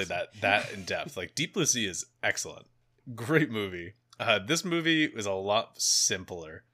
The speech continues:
Speaker 2: Like, it's, like, a sh-, somehow
Speaker 1: Nice.
Speaker 2: small town girl ends up in a house, hurricane's coming, tries to rescue somebody in the house, ends up trapped in a house while it's flooding with alligators swarming the house. That is, that's your,
Speaker 1: <laughs>
Speaker 2: that's your
Speaker 1: Okay.
Speaker 2: little lay of the land for that movie.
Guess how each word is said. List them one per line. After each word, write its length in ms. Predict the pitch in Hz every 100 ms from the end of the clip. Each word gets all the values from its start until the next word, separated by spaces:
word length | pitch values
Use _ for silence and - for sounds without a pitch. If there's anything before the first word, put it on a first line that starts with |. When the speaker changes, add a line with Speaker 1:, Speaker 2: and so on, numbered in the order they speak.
| 98 -
Speaker 2:
Like, 200 | 101 95
it's, 380 | 104 - - _ _ _
like, 160 | 113 110
a 60 | 117
sh-, 160 | - -
somehow 560 | - 127 113 113 110 107
Speaker 1:
Nice. 160 | 107 -
Speaker 2:
small 360 | - 117 110
town 560 | - 110 101 104 104 92 _ -
girl 280 | 120 110 107
ends 180 | 107 107
up 140 | 101
in 80 | 104
a 60 |
house, 440 | 92 104 101 98 - -
hurricane's 480 | 110 107 113 104
coming, 400 | - 104 101 98
tries 280 | - 107 98
to 100 | -
rescue 360 | 101 98 - 107
somebody 420 | - 104 101 101 101
in 120 | 110
the 100 | 101
house, 440 | - 98 98 - - - - _
ends 180 | 127 127
up 100 | 123
trapped 300 | - 110 107
in 60 | 107
a 60 | 101
house 240 | 104 -
while 120 | 98
it's 100 | 95
flooding 360 | - 107 101 98
with 120 | 95
alligators 600 | 101 98 95 98 95 90
swarming 320 | - 98 92
the 80 | 82
house. 340 | 60 - - - _ _ - _ _ _ _ _ _ -
That 160 | 123
is, 260 | 127 113 120
that's 240 | 131 147 -
your, 260 | 139 123
Speaker 1:
<laughs> 320 | 139 - - -
Speaker 2:
that's 240 | - -
your 120 | 131
Speaker 1:
Okay. 60 | 117
Speaker 2:
little 440 | 110 107 101 101
lay 160 | 110 113
of 100 | 107
the 80 | 98
land 380 | 98 95 90
for 200 | - 95 98
that 200 | 101 95
movie. 300 | 85 90